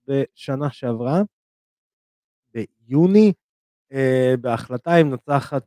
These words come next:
אה, אה, שתי קרבות,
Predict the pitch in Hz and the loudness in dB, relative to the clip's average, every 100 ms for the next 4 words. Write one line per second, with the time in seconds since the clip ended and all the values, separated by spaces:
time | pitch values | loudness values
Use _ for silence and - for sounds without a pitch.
0 | - 131 127 120 117 113 113 110 107 _ | -4 0 2 2 2 2 0 -4 -8 _
1 | _ _ _ _ 131 123 117 117 113 113 | _ _ _ _ -6 -2 0 0 -2 -6
2 | 110 101 - - 147 139 127 120 135 | -10 -14 -20 -12 -10 -8 -4 2 2